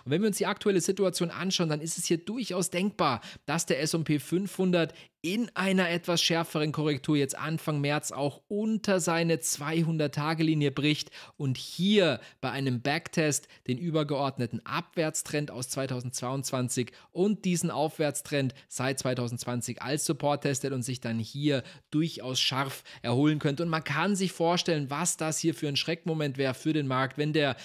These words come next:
S und P fünfhundert hier erstmal nochmal drei Prozent unter seine zweihundert-Tage-Linie fällt. Ich denke, das wäre auch vor allen Dingen für viele Kleinanleger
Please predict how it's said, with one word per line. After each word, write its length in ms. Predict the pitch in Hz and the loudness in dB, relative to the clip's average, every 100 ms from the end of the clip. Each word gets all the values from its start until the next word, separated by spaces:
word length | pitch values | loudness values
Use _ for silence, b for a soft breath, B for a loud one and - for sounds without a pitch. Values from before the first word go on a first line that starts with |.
| B | B
S 200 | 139 139 | -4 -2
und 80 | 147 | -2
P 160 | 135 131 | 0 -2
fünfhundert 500 | 139 131 143 139 127 | -4 -4 -4 -2 -2
hier 140 | 123 | -2
erstmal 420 | 120 147 - 143 | -2 -4 -4 -4
nochmal 260 | 131 123 120 | -2 -2 -2
drei 440 | - 107 127 170 | -4 -2 2 2
Prozent 580 | 180 165 165 156 151 139 B B | 0 -2 -2 0 0 -2 B B
unter 280 | 156 160 160 | -2 0 0
seine 240 | 139 135 | 0 -2
zweihundert-Tage-Linie 1000 | 127 - 135 131 127 120 123 131 131 127 | -2 0 2 4 4 2 2 4 4 4
fällt. 160 | 113 123 | 4 2
Ich 80 | - | 2
denke, 180 | 175 196 | 2 2
das 180 | 165 | 2
wäre 120 | 160 160 | 4 4
auch 120 | 156 | 4
vor 140 | 151 | 2
allen 80 | 147 | 2
Dingen 180 | 151 135 | 2 0
für 100 | 131 | 0
viele 240 | - 135 | 2 0
Kleinanleger 680 | 131 127 139 139 127 123 120 | 0 0 0 2 2 2 0